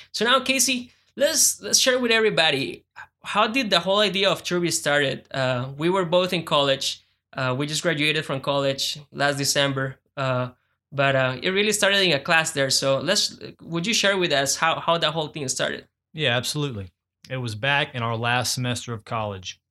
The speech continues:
Speaker 2: Andy and I were taking entrepreneurship with Professor Bob Lee. And we were tasked with getting into groups and c-, coming up with an idea and creating a business plan.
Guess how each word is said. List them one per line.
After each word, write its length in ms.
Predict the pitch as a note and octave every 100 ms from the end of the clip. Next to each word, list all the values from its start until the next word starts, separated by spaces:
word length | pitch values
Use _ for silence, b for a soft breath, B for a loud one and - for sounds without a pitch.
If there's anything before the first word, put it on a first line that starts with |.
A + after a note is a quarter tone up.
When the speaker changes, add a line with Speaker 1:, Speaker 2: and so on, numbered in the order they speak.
| _ A#2
Speaker 2:
Andy 260 | A#2 A#2
and 100 | A2+
I 180 | A2+ A2+
were 100 | G#2+
taking 340 | - A#2 A2
entrepreneurship 1040 | - A2+ A2+ - B2 A#2+ A#2 - A2+ G2+ -
with 240 | G#2+ G#2
Professor 440 | A2+ - A#2 - G#2
Bob 360 | G#2+ G#2+ G#2
Lee. 280 | G#2 G2 F2+ _ _ _ _ _ _ _ -
And 140 | A2+
we 100 | B2
were 100 | A#2+
tasked 680 | A2 B2+ C3 C3 A#2+ G2+ -
with 460 | A#2 A#2+ A#2 A#2 G#2+
getting 260 | A#2+ B2
into 140 | B2 B2
groups 600 | A#2+ A#2 A#2 A#2+ - - -
and 340 | G#2+ G#2+ G#2+ _
c-, 60 | - _ -
coming 260 | A#2+ A#2 A#2
up 120 | A#2
with 80 | A#2
an 60 |
idea 560 | A#2 A#2 A2 G#2+ G#2+ A#2
and 100 | A2
creating 400 | G#2 A#2 A2 A2
a 60 | A2
business 460 | G#2+ A#2+ G#2 G2+
plan. 420 | - G#2 E2 D#2+